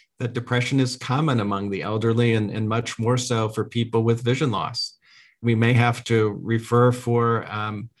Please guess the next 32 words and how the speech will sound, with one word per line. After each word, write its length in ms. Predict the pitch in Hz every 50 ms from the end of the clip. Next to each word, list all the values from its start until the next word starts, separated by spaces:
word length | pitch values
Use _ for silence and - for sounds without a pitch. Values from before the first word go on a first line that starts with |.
| _ _ _ _ _ _ -
some 460 | - - 117 110 110 104 104 107 - - -
therapy 460 | - 151 185 185 185 - 98 78 71 -
to 80 | - 110
get 280 | 101 - 113 110 113 -
people 300 | 113 117 113 113 113 110
to 120 | - 104
be 120 | 101 110
able 240 | 110 110 104 110 107
to, 480 | 107 - - 110 107 104 104 101 104 - _ _ _ _ _ _ _
uh, 140 | - 104 98 -
understand 720 | 120 117 110 110 107 - - 117 113 117 117 117 117 110
the 60 | 113
situation, 640 | 117 - 120 113 - 117 113 113 110 110 110 - 113
accept 420 | 107 98 - - - 113 113 - 113
where 140 | 113 110 104
they're 180 | 107 104 101
at, 280 | 104 110 110 110 107 101
and 120 | 101 101
then 240 | 104 104 104 104 104
move 260 | 110 113 117 117 113
forward 440 | 113 - 113 110 110 110 110 104 -
with 160 | 104 101 110
using 260 | 113 110 104 113 110
the 80 | 104 104
devices 520 | 95 98 - 104 101 101 107 - 101 95
that 140 | - 98 92
will 80 | 98 101
help 240 | 98 104 101 - -
them 180 | 95 98 95
to 60 | -
function 420 | - - 101 98 98 - - 98 101
better. 360 | 110 95 101 - 110 120 123